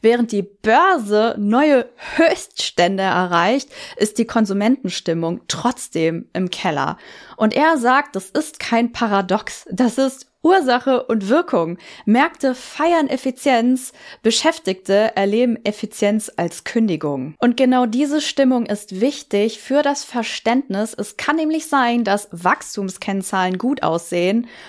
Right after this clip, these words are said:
und sich das Leben trotzdem für viele schlechter anfühlt.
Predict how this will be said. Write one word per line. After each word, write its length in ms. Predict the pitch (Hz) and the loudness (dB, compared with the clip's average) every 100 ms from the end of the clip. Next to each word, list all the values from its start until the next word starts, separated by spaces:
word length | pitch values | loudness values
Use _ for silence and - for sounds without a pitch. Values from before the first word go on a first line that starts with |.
| - | -4
und 160 | 226 220 | -2 -2
sich 160 | 262 | 0
das 220 | 247 240 | -2 -2
Leben 340 | 233 269 247 233 | 0 2 2 -2
trotzdem 680 | - 294 - - 202 202 | -2 -4 -4 -2 0 0
für 200 | 202 208 | -4 -6
viele 480 | 202 254 262 220 220 | -6 -2 2 2 0
schlechter 580 | - - 233 240 - 170 | -4 -6 -4 -6 -6 -6
anfühlt. 640 | - - - 165 151 151 | -6 -12 -10 -6 -6 -6